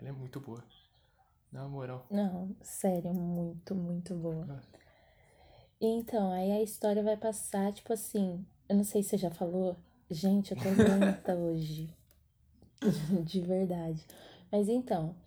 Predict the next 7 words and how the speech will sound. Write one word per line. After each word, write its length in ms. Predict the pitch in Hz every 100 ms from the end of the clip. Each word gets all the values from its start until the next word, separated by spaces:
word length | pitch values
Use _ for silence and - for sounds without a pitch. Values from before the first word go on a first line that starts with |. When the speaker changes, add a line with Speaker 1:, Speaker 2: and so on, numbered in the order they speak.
| - - -
Speaker 2:
tipo, 760 | - - 202 202 196 196 190 -
o 80 | 202
Christian 720 | 196 196 202 247 - 254 220
e 60 | 202
os 120 | -
amigos 440 | 190 185 175 202 190
dele, 500 | 180 170 180 220